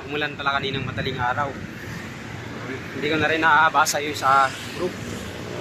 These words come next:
Kaya, ayun. Pero natuloy naman yung distribution ng uniform. Yun nga lang, saglitang ikot lang ni Sir Roy, yung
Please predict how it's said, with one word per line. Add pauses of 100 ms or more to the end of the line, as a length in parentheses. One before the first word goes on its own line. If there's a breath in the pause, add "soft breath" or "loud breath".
(300)
Kaya,
ayun.
Pero (1300)
natuloy
naman
yung
distribution
ng
uniform. (1120)
Yun
nga
lang,
saglitang
ikot
lang
ni
Sir
Roy,
yung